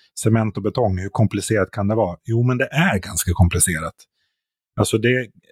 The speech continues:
cementblandningarna är liksom utprovade under lång tid,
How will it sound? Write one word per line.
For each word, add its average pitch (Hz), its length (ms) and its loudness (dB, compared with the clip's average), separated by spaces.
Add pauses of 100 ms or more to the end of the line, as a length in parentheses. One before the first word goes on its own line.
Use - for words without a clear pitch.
(220)
cementblandningarna 131 1200 2
är 110 40 2
liksom 107 320 0
utprovade 113 960 0
under 101 260 0
lång 107 360 0
tid, 123 520 -2